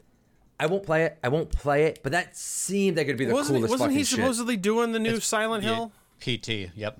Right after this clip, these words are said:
Speaker 1: Yeah, and that was gonna be Silent Hill,
Speaker 2: Yeah,
Speaker 1: and then
Speaker 2: yeah,
Speaker 1: whatever
Speaker 2: yeah,
Speaker 1: happened.
Speaker 2: yeah.
Speaker 1: Uh,
Speaker 3: Yep.
Speaker 1: but yeah, I would, I wouldn't play it, but I might watch somebody stream, like, a Kojima full-on psychological thriller horror
Speaker 2: <laughs>
Speaker 1: type game. I'm not playing it, but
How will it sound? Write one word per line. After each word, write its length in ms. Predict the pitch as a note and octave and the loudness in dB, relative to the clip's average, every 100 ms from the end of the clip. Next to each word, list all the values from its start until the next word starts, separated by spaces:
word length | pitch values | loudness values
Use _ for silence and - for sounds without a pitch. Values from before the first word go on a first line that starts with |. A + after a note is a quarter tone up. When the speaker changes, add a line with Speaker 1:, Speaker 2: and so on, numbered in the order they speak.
| - - | -12 -2
Speaker 1:
Yeah, 340 | D#3 A#2+ G#2+ | 0 0 0
and 200 | B2+ C3+ | -2 0
that 120 | C#3+ | 0
was 140 | D3 B2 | -2 -2
gonna 160 | C3+ C#3 | 0 0
be 140 | D3 | -2
Silent 320 | - D3 D3+ | 0 0 0
Hill, 180 | B2+ B2+ | 0 2
Speaker 2:
Yeah, 180 | A#3 B2+ | 2 0
Speaker 1:
and 120 | A#2 | -6
then 80 | - - | -10 -12
Speaker 2:
yeah, 60 | G#2+ | -4
Speaker 1:
whatever 260 | A#2 A#2 | 0 2
Speaker 2:
yeah, 120 | E3 G2+ | 0 0
Speaker 1:
happened. 320 | E2+ G#2 A#2+ | -2 -6 -2
Speaker 2:
yeah. 240 | D#3+ A2 | -2 0
Speaker 1:
Uh, 340 | A2 G2+ G2+ G2+ | 0 0 0 -2
Speaker 3:
Yep. 140 | F#2+ - _ _ _ - A#2 | -8 -14 _ _ _ -10 -4
Speaker 1:
but 100 | C#3 | 0
yeah, 200 | C#3 A2 | 0 0
I 120 | C3+ | -4
would, 260 | E3+ F#3+ - _ _ C#3+ | -2 -2 -4 _ _ -4
I 80 | |
wouldn't 280 | F#3 G3+ - | -2 -4 -8
play 280 | - C#3 D#3 | -4 0 0
it, 180 | F#3 - _ _ | 0 -6 _ _
but 80 | D3 | -2
I 40 | |
might 200 | G3+ A#3+ | -2 -4
watch 760 | G#2 F2+ F2+ F#2 F#2 - - - | -6 -8 -2 0 0 -2 -6 -8
somebody 600 | - G#2+ F#2 F2+ D#2+ E2 | -4 -2 0 -2 -2 -6
stream, 380 | - - G#2+ F#2 | -8 -4 -2 0
like, 160 | F2 E2+ | -2 -4
a 100 | F2+ | -4
Kojima 760 | - F#2+ F2 A2 G2+ F#2+ F2+ - - | -4 -4 -2 -2 0 0 0 -4 -16
full-on 640 | - - B2 A2+ G#2+ G2+ G2+ | -8 0 2 2 0 0 -2
psychological 560 | - A#2 G#2 G2 F#2 | -4 -2 -2 -2 -4
thriller 380 | F#2 F#2+ F#2 F2 | -4 -2 0 0
horror 300 | F2+ F#2 E2+ | 0 0 0
Speaker 2:
<laughs> 60 | F2 | -2
Speaker 1:
type 240 | F#2 E2+ | -4 -6
game. 200 | E2 D#2 - | -8 -8 -4
I'm 120 | D#3 | -4
not 120 | A#2+ | -4
playing 220 | - D#2+ D#2 | -6 -10 -12
it, 80 | D#2 | -12
but 180 | F#2+ | -12